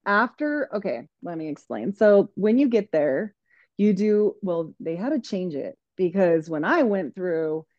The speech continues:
it was something else because it, they scared so many people, and so many people, you already don't have, you know, when you go somewhere and you guys, like, think of camping, or, like, you're just, like, in this best, most beautiful place, and you're, like,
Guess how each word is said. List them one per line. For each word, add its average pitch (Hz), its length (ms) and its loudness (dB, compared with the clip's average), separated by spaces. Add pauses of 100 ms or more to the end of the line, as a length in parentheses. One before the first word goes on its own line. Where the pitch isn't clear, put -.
(400)
it 180 100 0
was 175 200 -6
something 165 360 -8
else 143 300 -10 (100)
because 156 580 0 (460)
it, 180 160 0
they 190 160 4
scared 214 480 2
so 170 160 -8
many 165 240 -8
people, 151 580 0
and 160 160 -2
so 208 260 0
many 226 200 2
people, - 260 -4
you 240 220 2
already 247 320 2
don't 190 300 -4
have, 165 360 -8
you 214 160 -8
know, 285 140 -2
when 320 180 4
you 254 60 2
go 175 240 0
somewhere 170 720 -8
and 175 140 -6
you 165 80 -6
guys, 160 280 4
like, 185 260 0
think 220 220 2
of 202 120 -2
camping, 156 640 -6
or, 151 140 0
like, 151 260 2 (500)
you're 190 100 4
just, 190 240 2
like, 202 220 0
in 190 100 -2
this 180 240 -4 (140)
best, 185 400 -4 (100)
most 180 300 -10
beautiful 180 380 -2
place, 160 380 -4
and 165 80 -10
you're, 156 120 -8
like, 143 220 -6